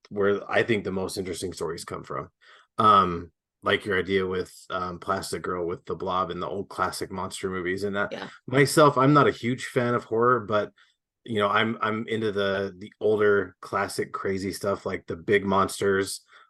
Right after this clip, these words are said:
Speaker 2: Yeah.
Speaker 1: or like the, um, Universal monsters. I really like the Universal monsters a lot. So that's,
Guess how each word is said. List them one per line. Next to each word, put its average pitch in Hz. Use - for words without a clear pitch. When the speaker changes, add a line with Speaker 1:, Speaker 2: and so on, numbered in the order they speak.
Speaker 2:
Yeah. -
Speaker 1:
or 95
like 95
the, 92
um, 92
Universal 98
monsters. 92
I 92
really 95
like 90
the 95
Universal 87
monsters 82
a 87
lot. 82
So 98
that's, 101